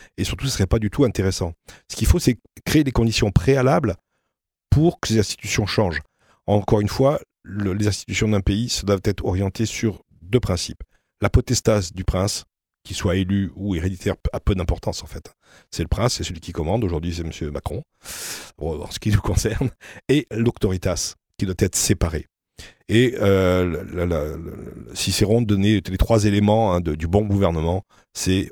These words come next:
potestas du prince, auctoritas, à, à, à Rome, c'était le Sénat, et libertas pour le peuple. Le peuple doit être libre.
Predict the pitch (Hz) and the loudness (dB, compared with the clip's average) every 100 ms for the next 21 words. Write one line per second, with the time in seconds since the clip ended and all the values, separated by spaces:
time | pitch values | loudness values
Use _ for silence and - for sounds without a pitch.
0 | _ - 98 90 104 95 87 85 95 85 | _ 0 2 0 2 0 0 -4 -2 -2
1 | - - 95 - 90 87 107 95 - - | -6 -10 -2 0 0 2 2 2 0 -4
2 | _ _ - 90 95 - - 98 - 85 | _ _ -6 -2 -2 -4 -6 -6 -2 0
3 | 95 95 92 82 90 82 92 98 107 - | 2 2 0 -2 -2 0 0 2 0 -4
4 | _ _ 107 117 - 110 110 90 - 95 | _ _ 0 0 2 2 2 0 0 0
5 | - - 101 92 - 95 - - - 92 | 0 -2 0 2 2 0 -2 -6 -4 0
6 | 95 82 95 - 101 87 | 0 0 -2 0 -2 -2